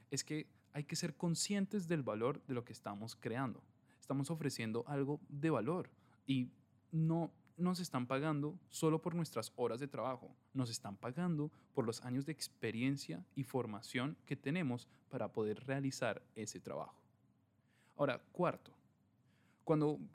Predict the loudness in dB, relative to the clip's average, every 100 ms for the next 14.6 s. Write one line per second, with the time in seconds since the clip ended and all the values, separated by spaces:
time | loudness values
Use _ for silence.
0 | -6 -4 0 0 0 0 0 2 2 2
1 | 0 -10 -10 -6 0 2 2 4 4 2
2 | 2 2 2 2 2 0 -4 -14 -20 _
3 | _ _ 0 2 2 -2 -4 -4 -6 -6
4 | -10 -12 -18 _ _ 4 4 6 2 2
5 | -2 0 0 -2 0 0 0 -2 -4 -6
6 | -4 -2 -2 -2 -4 -6 -6 0 0 0
7 | -4 -6 -10 -12 -14 -10 -2 0 -2 -10
8 | -16 _ _ _ _ _ _ -20 _ _
9 | -6 -4 -4 0 0 0 -10 _ -4 -2
10 | 2 4 4 2 2 2 -2 -8 _ -20
11 | _ _ 0 0 2 0 0 -4 -10 -10
12 | _ _ -6 -2 -2 -6 -10 -12 -14 -18
13 | -20 -20 _ _ _ _ _ _ 0 0
14 | 2 2 2 2 0